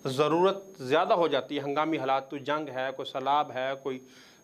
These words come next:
इस तरह आजकल जैसे कोरोना का मर्ज़ आया हुआ है, तो मु-, मुल्की, अ, जो हैं अखराजात, उनमें इजाफ़ा हुआ हुआ है, तो इससे आप ज़्यादा करेंसी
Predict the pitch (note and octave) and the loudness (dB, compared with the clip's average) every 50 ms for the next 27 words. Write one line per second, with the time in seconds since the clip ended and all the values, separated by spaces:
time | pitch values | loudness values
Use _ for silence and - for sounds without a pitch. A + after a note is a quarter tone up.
0 | - C3+ B2+ B2+ C3 C3 - - - - D#3 C#3+ C#3 C#3 C#3 D#3 D3 C#3+ C#3+ C3+ | -2 0 2 2 2 0 -2 -2 -2 0 2 2 2 0 0 -2 -4 -2 -4 -6
1 | - - C#3 - - D#3 D#3 D#3+ D#3+ D#3+ D#3+ D3 D3 D3 C3+ C3 B2+ C#3 C#3+ C#3 | -6 -8 -8 -4 -2 0 2 2 2 2 0 0 0 -2 -2 -2 -2 -2 -2 -2
2 | C3 D3 C#3+ C3 C3+ C#3 C#3 C#3 C3 C3+ B2+ B2 B2 B2 B2 - - _ _ _ | -4 -4 -4 -2 -2 -2 -4 -4 -4 -2 -2 -2 -2 -4 -6 -10 -16 _ _ _
3 | _ C#3 B2+ B2 A#2+ A#2+ C#3 D3 C#3 C#3 C#3+ D3 C#3+ - D#3+ D3 C#3+ C#3+ C#3+ C#3+ | _ -8 -6 -6 -6 -8 -8 -8 -6 -4 -4 -4 -4 -4 -2 -2 -2 -2 -4 -6
4 | - - C#3 B2+ B2 B2 B2 B2 B2 A#2+ A#2+ A#2+ C3 B2 A#2 B2+ - - - - | -8 -6 -4 -2 -2 0 0 -2 -2 -2 -4 -4 -4 -4 -2 -4 -6 -4 -2 -2
5 | C3 B2 B2 B2 A2+ A2+ - - _ _ - - - _ - - - - D3 C#3 | 0 0 0 -2 -4 -8 -12 -18 _ _ -20 -20 -8 _ -2 0 2 2 2 2
6 | C3 C#3 C#3 C#3 C#3 C3 - - - _ _ _ D3+ C3+ C3+ C#3 C#3+ C3+ B2 C#3 | 2 2 2 2 2 0 -4 -8 -20 _ _ _ -8 -4 -4 -2 -2 0 0 0
7 | C#3 C3 - F#3+ E3+ D3+ C#3+ C3 B2 B2 B2 B2 D3 - - - - _ _ - | 0 0 0 0 0 2 2 0 0 0 -2 -2 -4 -6 -10 -18 -20 _ _ 0
8 | A#3 - - - - - G#3+ - - - - - A#3+ A#3+ A#3 - - D#3 D3+ D3 | 0 0 -2 -4 -6 -8 -6 -6 -8 -4 0 2 2 2 2 2 2 2 4 4
9 | D3 C#3+ - - D#3 F#3 - - - _ _ _ - C#3+ C#3+ D3 D3 D#3 D3+ D3+ | 2 0 -2 -4 -6 -6 -6 -10 -14 _ _ _ -4 0 2 2 2 2 0 0
10 | D3+ C3+ C3+ C3 C3 - D3+ F3+ G3+ - - | -2 -4 -4 -4 -6 -8 -8 -8 -10 -12 -16